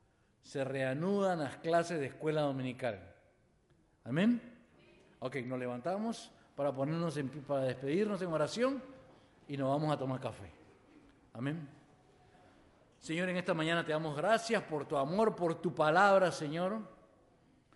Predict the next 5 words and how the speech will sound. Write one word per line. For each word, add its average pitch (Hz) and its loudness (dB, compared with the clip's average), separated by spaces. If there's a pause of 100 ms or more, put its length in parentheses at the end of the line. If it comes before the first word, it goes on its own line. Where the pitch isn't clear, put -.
(140)
porque 143 -8
siempre 175 0 (340)
nos 165 -2
llamas 185 2
a, 143 0